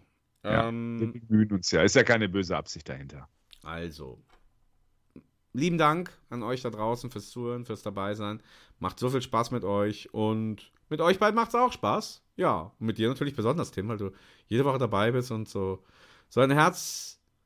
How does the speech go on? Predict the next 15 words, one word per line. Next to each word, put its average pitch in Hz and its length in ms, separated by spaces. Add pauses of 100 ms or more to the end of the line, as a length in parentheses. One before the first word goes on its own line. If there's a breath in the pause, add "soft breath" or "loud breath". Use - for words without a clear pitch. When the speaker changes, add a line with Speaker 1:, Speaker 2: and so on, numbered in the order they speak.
(360)
Speaker 2:
herzergreifenden 123 920
Charme 87 420
hast. - 420 (140)
Nun 185 300
deine 147 260
Speaker 1:
Ja. - 60
Speaker 2:
Schlussworte. 104 800
Logischerweise 107 600
darf 98 200
Tine 110 260
dann 98 320 (640 soft breath)
das 101 180
Ding 110 140
hier 104 120
zumachen. 76 520